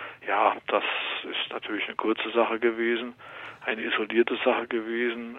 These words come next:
Im Wesentlichen, äh, ist ein kommunales Ereignis gewesen, aber dieses Paris steckte voll, natürlich voller Anhänger verschiedener, äh, sozialistischer Positionen, also, äh, sozusagen Klein-Amerika,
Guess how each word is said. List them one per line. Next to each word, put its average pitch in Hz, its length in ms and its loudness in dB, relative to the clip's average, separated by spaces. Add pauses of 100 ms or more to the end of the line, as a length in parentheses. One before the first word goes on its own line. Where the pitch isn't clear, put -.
Im 98 180 -16
Wesentlichen, 120 840 -2
äh, - 1200 -8
ist - 120 -6
ein 117 100 -10
kommunales 107 600 4
Ereignis 110 600 0
gewesen, 120 520 -2
aber 110 140 -4
dieses 107 200 -6
Paris 107 340 -2
steckte - 440 0
voll, 120 320 6
natürlich 113 480 -4 (100)
voller 110 400 4 (600)
Anhänger 107 480 0
verschiedener, 95 720 -2 (560)
äh, 107 580 -6
sozialistischer 104 720 0
Positionen, 113 800 6
also, 104 580 -4
äh, - 380 0
sozusagen 110 480 4
Klein-Amerika, 113 920 6